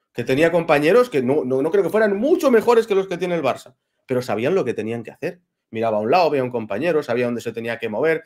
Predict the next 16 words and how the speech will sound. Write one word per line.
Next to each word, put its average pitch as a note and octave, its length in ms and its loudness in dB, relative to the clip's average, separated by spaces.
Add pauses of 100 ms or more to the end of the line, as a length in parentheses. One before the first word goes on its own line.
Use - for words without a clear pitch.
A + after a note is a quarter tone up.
(160)
sabía A#2+ 360 0
dónde B2 280 0
tenía B2 320 -2
que, B2 280 0
que B2 160 0
estar A#2+ 260 -4
para A2+ 200 -2
rematar. A2+ 540 -4 (720)
Ayer G#2 260 -6
Gundogan E3 340 -2
otra, A#2+ 160 -10
perdido, E3+ 400 -6 (120)
pero A#2+ 120 -12
como C3 200 -2
si C3 140 -6
no, F3+ 340 0